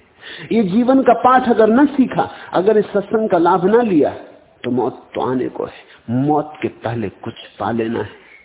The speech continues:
कुछ ऐसा पा लेना है जिसे मौत न छीन सके, कुछ ऐसा पा लेना है जो अमृत हो। इसलिए यहां हूं सब, लेकिन इससे कुछ भेद नहीं पड़ता।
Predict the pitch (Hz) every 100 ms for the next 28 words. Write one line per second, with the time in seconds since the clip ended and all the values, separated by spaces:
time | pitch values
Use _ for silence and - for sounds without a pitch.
0 | _ _ _ _ _ _ _ _ _ -
1 | 254 196 - 254 262 233 196 185 202 240
2 | 220 185 151 151 135 139 165 165 160 -
3 | 131 113 - - - - - - 151 135
4 | - 139 - 110 120 120 120 101 98 -
5 | - 113 120 117 - - - _ _ _
6 | _ _ _ _ _ _ - - _ _
7 | _ _ - - 110 120 139 110 104 113
8 | 104 143 147 156 151 - - _ _ _
9 | _ - 113 117 98 98 - - 98 -
10 | 87 98 95 98 107 - - - - -